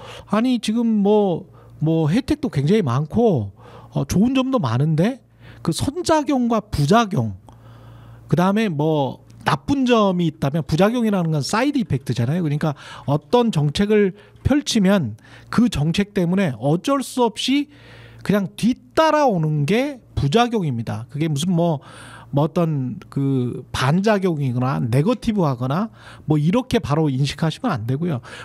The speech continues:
물론 부정적인 것들이 많죠. 근데 이제 부작용을 부정적이다, 다 이렇게 생각해 버리시면 경제를 이해하시는데 모든 경제 정책은 부작용이 따르거든요. 어떤 경제 정책도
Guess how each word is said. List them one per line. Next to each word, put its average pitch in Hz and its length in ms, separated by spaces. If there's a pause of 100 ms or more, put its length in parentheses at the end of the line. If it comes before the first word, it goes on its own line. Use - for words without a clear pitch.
물론 233 400
부정적인 214 640
것들이 190 280
많죠. 147 440
근데 147 180
이제 147 240 (500)
부작용을 208 760 (100)
부정적이다, 170 920 (100)
다 127 220
이렇게 190 340
생각해 196 380
버리시면 185 520 (420)
경제를 180 760
이해하시는데 156 840 (720)
모든 359 480
경제 180 280
정책은 202 500
부작용이 175 500
따르거든요. 123 720
어떤 285 400
경제 202 280
정책도 202 680